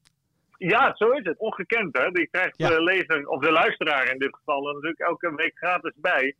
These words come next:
Speaker 1: En ik doe het eigenlijk per ongeluk, eh, maar goed, eh, je kan als journalist je niet, eh, baseren op niks. Dus, eh, het is
Speaker 2: Dat
Speaker 1: wel,
Speaker 2: doe jij dan
Speaker 1: eh,
Speaker 2: ook nooit.
Speaker 1: wel,
Speaker 2: Dat, eh, dat is heel
Speaker 1: eh,
Speaker 2: goed.
Speaker 1: eh, eh, studeer, het is permanente studie. Het aardige hiervan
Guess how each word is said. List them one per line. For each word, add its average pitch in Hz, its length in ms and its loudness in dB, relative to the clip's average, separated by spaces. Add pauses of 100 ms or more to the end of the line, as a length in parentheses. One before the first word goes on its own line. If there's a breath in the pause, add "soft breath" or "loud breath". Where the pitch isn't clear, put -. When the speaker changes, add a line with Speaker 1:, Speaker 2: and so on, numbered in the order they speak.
(160 soft breath)
Speaker 1:
En 151 140 -2
ik 156 100 0
doe 202 120 4
het 202 120 2
eigenlijk 170 300 0
per 180 60 0
ongeluk, 147 400 0
eh, 113 340 2
maar 147 120 -2
goed, 175 220 -4
eh, 143 140 2 (140)
je 143 280 0 (220)
kan 165 160 0
als 160 180 -2
journalist 160 440 0
je 151 120 0
niet, 160 260 -4
eh, 147 180 2
baseren 143 480 0
op 127 100 -4
niks. - 380 -4
Dus, 131 200 -6
eh, 131 100 2
het 117 380 4
is 127 80 0
Speaker 2:
Dat - 20 -12
Speaker 1:
wel, 135 140 2
Speaker 2:
doe 131 120 4
jij 131 140 0
dan 123 160 2
Speaker 1:
eh, 123 60 4
Speaker 2:
ook 120 80 0
nooit. 147 200 2
Speaker 1:
wel, 135 160 2
Speaker 2:
Dat, 117 200 -6
eh, 107 160 -4
dat 110 160 -8
is 120 120 -8
heel 127 100 -2
Speaker 1:
eh, 147 120 4
Speaker 2:
goed. 156 200 2 (760)
Speaker 1:
eh, 143 200 2 (160)
eh, 160 220 0
studeer, 185 540 2
het 175 100 0
is 165 140 -4
permanente 185 540 0
studie. 139 420 -2 (120)
Het 165 160 -4
aardige 208 720 2 (220)
hiervan 180 540 -2